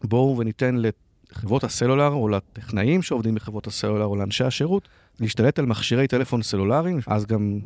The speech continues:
התחילו בדיוק הסמארטפונים, ולתקן לנו נניח בעיות בטלפון, או, או להדריך אותנו איך להשתמש בטלפונים האלה. בקיצור, אתה מקבל איזשהו אס אם אס מטכנאי או מאיש שירות, מאשר, מקליק על הלינק,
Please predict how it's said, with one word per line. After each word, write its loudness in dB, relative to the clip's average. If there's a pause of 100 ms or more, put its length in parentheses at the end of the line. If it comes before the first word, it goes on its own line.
התחילו -2
בדיוק 2
הסמארטפונים, 0
ולתקן 0
לנו 2
נניח -2
בעיות -2
בטלפון, 0
או, -4
או -4
להדריך 0
אותנו 2
איך -2
להשתמש 0
בטלפונים 0
האלה. -2
בקיצור, -2
אתה 0 (140)
מקבל 2
איזשהו 0
אס -4
אם 2
אס -2
מטכנאי 0
או 2
מאיש 2
שירות, 0 (140)
מאשר, 0
מקליק -2
על 2
הלינק, 2